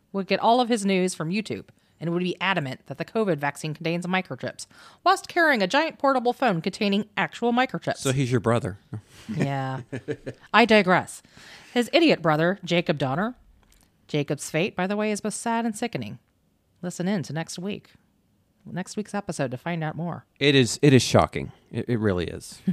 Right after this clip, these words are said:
Speaker 2: <laughs> And I'm, you know, nothing sup-, shocks me, but it's gross.
Speaker 1: James Fraser Reed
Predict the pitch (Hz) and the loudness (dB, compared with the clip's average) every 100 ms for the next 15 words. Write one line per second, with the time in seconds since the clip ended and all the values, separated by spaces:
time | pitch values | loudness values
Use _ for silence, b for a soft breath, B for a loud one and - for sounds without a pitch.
0 | 156 214 185 - 220 190 180 165 156 120 | 0 0 0 -2 -2 -2 -4 -4 0 4
1 | 127 117 117 b b b 120 107 107 143 | 4 4 -4 b b b -8 -4 0 2
2 | 120 - 101 - - 107 85 107 101 98 | 0 -2 -10 -10 0 0 0 -2 -4 -4
3 | 92 95 - - - - - b b b | -6 -8 -10 -14 -14 -18 -20 b b b
4 | b b b b b b b b b b | b b b b b b b b b b
5 | b b b b - 185 190 202 196 - | b b b b -4 0 2 2 -2 0
6 | 185 165 170 151 139 113 131 | 0 2 0 0 -4 -4 -10